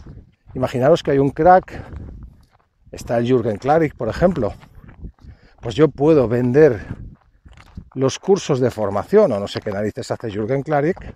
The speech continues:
y, eh, marketearlo, moverlo en Facebook en España, o en Argentina, o en Instagram en Perú,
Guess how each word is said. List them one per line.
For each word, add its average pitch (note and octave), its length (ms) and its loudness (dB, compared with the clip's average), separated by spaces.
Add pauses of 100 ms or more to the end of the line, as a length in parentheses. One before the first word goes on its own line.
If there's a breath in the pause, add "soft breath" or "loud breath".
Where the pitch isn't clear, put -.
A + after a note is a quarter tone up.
(1080 soft breath)
y, F3+ 320 2
eh, G2+ 1040 -8
marketearlo, C3 880 0 (360)
moverlo A2+ 540 0 (1000)
en G#2+ 180 -10
Facebook A#2+ 360 -2
en A2 100 -4
España, E3+ 600 4
o A#2 140 0
en G#2 60 -4
Argentina, F3 640 0
o A2 160 0
en A#2 80 2
Instagram A#2+ 520 0
en A2 100 -2
Perú, E3+ 500 4